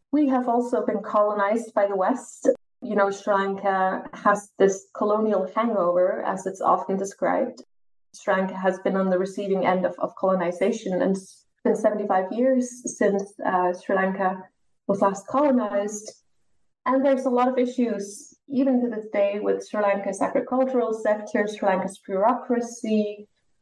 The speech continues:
the way the parliament works. And a, a lot of this can be attributed to British colonization. And of course, there was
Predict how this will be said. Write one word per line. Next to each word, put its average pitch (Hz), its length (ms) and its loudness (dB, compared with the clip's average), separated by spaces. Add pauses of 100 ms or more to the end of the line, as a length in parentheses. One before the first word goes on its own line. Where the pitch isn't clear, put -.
(160)
the 220 60 -6
way 220 160 2
the 214 220 0
parliament 247 480 2
works. 202 500 -2
And 233 140 -2
a, - 260 0
a - 20 -2
lot 240 160 2
of 262 100 -2
this 247 160 -2
can 247 160 0
be 220 140 4
attributed 202 680 0 (160)
to 220 160 0
British 208 400 -2
colonization. 202 840 0
And 185 140 2
of 180 120 -4
course, 190 460 0 (200)
there 180 120 2
was - 420 -6